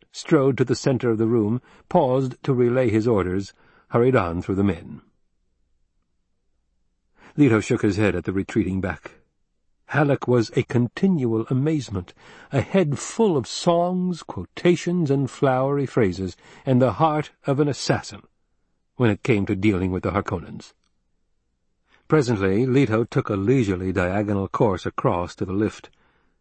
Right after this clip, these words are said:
acknowledging salutes with a casual hand wave.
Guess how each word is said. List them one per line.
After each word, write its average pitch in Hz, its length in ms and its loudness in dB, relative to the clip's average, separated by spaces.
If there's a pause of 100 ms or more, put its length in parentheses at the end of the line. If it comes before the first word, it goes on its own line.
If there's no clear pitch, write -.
acknowledging 107 580 0
salutes 123 460 0
with 113 100 -2
a 131 80 -6
casual 92 500 -4
hand 87 240 -4
wave. 78 360 -16